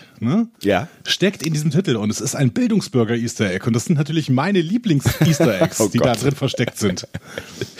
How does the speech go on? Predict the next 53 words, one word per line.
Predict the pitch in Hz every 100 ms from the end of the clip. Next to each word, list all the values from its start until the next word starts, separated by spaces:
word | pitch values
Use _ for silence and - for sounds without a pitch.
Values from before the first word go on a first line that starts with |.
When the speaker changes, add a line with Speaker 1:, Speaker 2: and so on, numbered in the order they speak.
| - - - - - 135 -
Speaker 2:
Äh, | - 120 110 101 95 92
ein | 90 98 90 80
Bildungsbürger-Easter | 101 113 95 85 - 80 82 65 - -
Egg, | 65
so | -
viel | 82 73
Wein | 78
kann | - 73
ich | 73
gar | 71
nicht | 71 -
trinken, | 78 85
dass, | 65 - - -
ähm, | 67 73 - - -
<laughs> | - -
dass | -
das | - -
erträglicher | - 82 82 82 85 78
wird. | 82 78 85 - - - - - - - 135
Speaker 1:
Ähm, | 156 135 139 139 135
denn | 127 123
der | 127
Titel | 196 196
Children | - 175 151
of | 135 -
Mars | 151 151
hat | 120
eine | 131
doppelte | 139 165 170
Bedeutung. | 151 139 165 101 87 - -
Könntest | 170 175 147
du |
dir | 139
überlegen, | 127 120 139 127 104
welche | 185 -
Bedeutung | 127 104 104 107
dieser | 104 101
Speaker 2:
<laughs> |
Speaker 1:
Titel | - - 101
hat? | 120 196 - - -
Speaker 2:
Da | 117
ich, | 117 - 170 - -
<laughs> | - - -
da | 131
ich | 113 120
bis | 101
jetzt | 120
nicht | 127 110
mal |
den | 104
richtigen | 98 139 113 101
Titel | 117 92
kannte. | 107 165 170 113